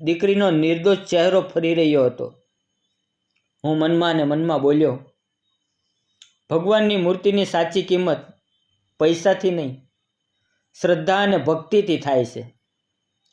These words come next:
પછી મેં નક્કી કર્યું કે આ મૂર્તિ હું તેમને સો રૂપિયામાં આપીશ. ત્યારે તે યુવતીએ કહ્યું,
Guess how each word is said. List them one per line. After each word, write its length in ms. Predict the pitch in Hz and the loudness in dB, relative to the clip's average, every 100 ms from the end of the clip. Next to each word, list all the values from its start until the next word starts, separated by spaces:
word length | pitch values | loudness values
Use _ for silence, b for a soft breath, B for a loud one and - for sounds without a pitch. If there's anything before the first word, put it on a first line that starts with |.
| _ _ | _ _
પછી 220 | 156 156 | -4 -2
મેં 140 | 170 165 | -2 0
નક્કી 320 | 156 156 170 | 0 0 -2
કર્યું 300 | 170 165 170 | 0 0 0
કે 80 | 165 | 0
આ 80 | 156 | 0
મૂર્તિ 340 | 147 151 165 | 0 -2 -2
હું 200 | 156 156 | -2 0
તેમને 520 | 156 160 151 120 - _ _ _ _ _ | 0 0 -2 -6 -12 _ _ _ _ _
સો 200 | - 170 | 0 2
રૂપિયામાં 480 | 170 170 165 160 147 | 4 2 0 0 0
આપીશ. 400 | 131 131 123 - _ _ _ _ _ _ _ _ _ _ _ _ _ _ _ _ _ _ | -2 -2 -6 -8 _ _ _ _ _ _ _ _ _ _ _ _ _ _ _ _ _ _
ત્યારે 240 | 175 185 | -2 0
તે 120 | 202 208 | 0 0
યુવતીએ 500 | 190 180 185 196 190 | 2 2 2 0 2
કહ્યું, 520 | 185 160 165 120 - | 2 0 0 -4 -8